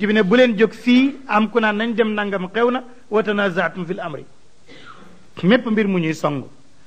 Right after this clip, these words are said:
bu direction bëree ak ndigal yi rek, échec dal di ñëw. "Wa asaytum", ngeen mooy,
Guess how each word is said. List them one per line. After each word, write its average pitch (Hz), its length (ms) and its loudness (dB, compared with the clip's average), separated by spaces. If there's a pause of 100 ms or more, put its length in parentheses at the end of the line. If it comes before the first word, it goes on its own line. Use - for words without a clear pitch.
(160)
bu 175 140 0
direction 226 520 2
bëree 208 280 2
ak 202 120 -4
ndigal 190 320 -2
yi 175 100 -2
rek, 165 160 -6 (840)
échec 180 280 -4
dal 135 140 -6
di 127 100 -12
ñëw. 110 140 -14 (1120)
"Wa 175 180 4
asaytum", 208 400 0
ngeen 220 200 0
mooy, 233 400 -2